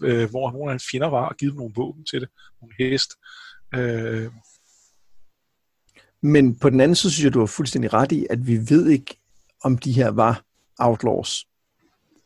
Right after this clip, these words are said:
Speaker 1: Nej.
Speaker 2: Eller, eller om de bare var nogle, nogle sølle stakler,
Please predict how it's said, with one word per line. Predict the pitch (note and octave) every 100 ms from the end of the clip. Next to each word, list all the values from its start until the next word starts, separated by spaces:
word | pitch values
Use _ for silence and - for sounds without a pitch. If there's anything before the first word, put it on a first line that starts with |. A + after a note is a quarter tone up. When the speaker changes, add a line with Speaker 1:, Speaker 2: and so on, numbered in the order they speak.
| -
Speaker 1:
Nej. | D#3 C#3+ C#3
Speaker 2:
Eller, | A#2+ G#2 -
eller | - A#2+
om | A2+
de | -
bare | B2+ A#2 A#2
var | G#2+ A#2+
nogle, | - A#2+ A2+ G#2+ G#2+
nogle | - A2+
sølle | G#2+ A#2+ A2+
stakler, | - F#2+ - -